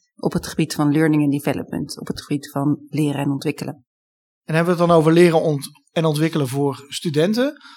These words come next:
Speaker 2: of leren en ontwikkelen voor, eh, het personeel?
Speaker 1: Ik val onder de afdeling H R M. H R M Learning and Development heet ons team. En dat betekent dat wij er zijn voor alle medewerkers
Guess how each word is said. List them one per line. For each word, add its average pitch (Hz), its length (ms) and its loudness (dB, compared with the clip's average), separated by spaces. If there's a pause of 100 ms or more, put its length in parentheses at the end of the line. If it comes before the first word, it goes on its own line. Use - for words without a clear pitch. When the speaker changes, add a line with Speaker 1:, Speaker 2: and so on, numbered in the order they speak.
(460)
Speaker 2:
of 185 200 -2
leren 185 400 4
en 180 100 0
ontwikkelen 170 460 2
voor, 160 500 -2
eh, 147 440 -6
het 151 240 -14
personeel? 147 680 -4 (840)
Speaker 1:
Ik 208 180 2
val 185 220 2
onder 185 180 2
de - 80 -2
afdeling 156 640 0
H 139 60 -6
R 151 300 0
M. 311 80 4 (420)
H 165 220 0
R 160 200 -2
M 156 60 0
Learning 156 280 2
and 147 100 0
Development 208 500 -2
heet 190 240 -4
ons 175 280 -2
team. 175 340 0
En 160 240 2
dat 160 100 2
betekent 151 360 -4
dat 151 140 -6
wij 143 120 -2
er 151 180 -4
zijn 160 360 -2
voor - 200 -4
alle 151 140 0
medewerkers 190 920 -2